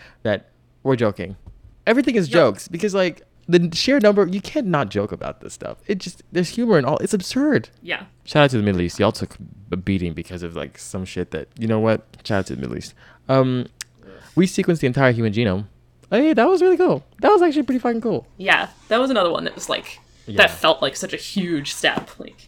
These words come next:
Speaker 2: uh, smartphones, and most notably the iPhone, came out and became ubiquitous. We're literally all carrying around little computers now, which, considering we grew up with, like, at least, you know, like, we had the home computer.
Speaker 1: Yeah.
Speaker 2: And now we've all got, got our own little computer.
Speaker 1: Phones are so
Speaker 2: It's
Speaker 1: different
Speaker 2: wild.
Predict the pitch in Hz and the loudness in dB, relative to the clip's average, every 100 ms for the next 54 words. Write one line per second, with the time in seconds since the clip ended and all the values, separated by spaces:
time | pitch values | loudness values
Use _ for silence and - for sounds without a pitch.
0 | - 185 190 190 - 240 240 254 226 254 | -4 2 4 2 0 -2 -2 -2 -4 -2
1 | 226 196 202 202 196 196 196 190 156 202 | -2 -4 -4 -4 -6 -6 -8 -2 0 2
2 | 208 180 190 202 190 180 151 202 - 180 | 0 -4 -6 -8 -6 -2 -2 -2 -6 -14
3 | 180 170 165 156 - - 160 202 - - | -12 -12 -12 -10 -10 -8 -6 -6 -6 -10
4 | - 190 190 190 185 185 170 175 185 175 | -10 -8 -4 -2 0 2 2 2 2 2
5 | 170 170 170 170 180 170 170 180 180 156 | 0 -4 -4 -6 -8 -6 -4 -4 -4 -4
6 | 175 170 - - - _ _ _ - 214 | -4 -6 -12 -14 -18 _ _ _ -4 0
7 | 233 214 185 196 180 180 185 - - 175 | 4 4 2 0 2 2 2 0 0 -4
8 | 196 202 143 175 175 190 175 185 175 190 | -4 -2 -2 -2 0 4 4 4 6 6
9 | 185 180 180 196 214 - 196 147 196 - | 8 4 2 -4 -6 -4 -2 0 -2 -6
10 | _ _ 127 120 175 196 180 180 175 165 | _ _ -8 -6 -4 -2 -2 0 0 0
11 | 175 180 180 - _ _ 196 180 175 180 | 2 2 2 -6 _ _ -8 -6 -6 -8
12 | 180 180 175 165 190 160 214 139 123 104 | -8 -10 -10 -4 -4 -2 -2 -2 -2 -2
13 | 101 95 87 92 78 76 | -4 -2 -4 -4 -6 -10